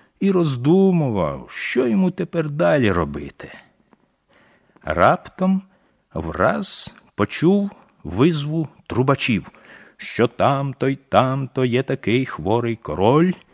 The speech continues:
і хто при ньому хоч одну ніч витримає,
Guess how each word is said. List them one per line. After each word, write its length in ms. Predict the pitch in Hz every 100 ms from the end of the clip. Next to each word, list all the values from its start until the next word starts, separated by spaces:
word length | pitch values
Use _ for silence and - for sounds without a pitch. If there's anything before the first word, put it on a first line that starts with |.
| - - _ -
і 120 | 143
хто 420 | - - - 127
при 220 | - 110
ньому 440 | 107 104 98 90 87
хоч 360 | - 117 -
одну 460 | 139 147 165 202 214
ніч 640 | 190 170 127 85 - - 67
витримає, 920 | 80 90 104 - 170 202 214 226